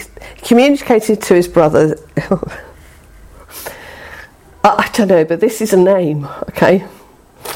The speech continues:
He communicated to his brother Illuminated. Imagine being called Illuminated. <laughs> Okay.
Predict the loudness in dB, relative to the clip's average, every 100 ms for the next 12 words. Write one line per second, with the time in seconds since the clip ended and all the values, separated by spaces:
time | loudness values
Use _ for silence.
0 | -14 -14 -4 -2 2 2 4 2 0 -6
1 | 0 -2 -2 -4 0 0 2 2 2 2
2 | 4 2 2 2 0 -2 -6 -8 -10 -20
3 | _ _ -20 _ _ -20 -18 -14 -14 -12
4 | -14 -16 -20 _ _ -6 -2 -2 -2 -2
5 | 0 2 2 2 -2 2 2 4 2 2
6 | 2 0 -4 -2 -2 -2 -6 -8 -4 -4
7 | -4 -10 -8 -10 -14 -20 -8 0 0 0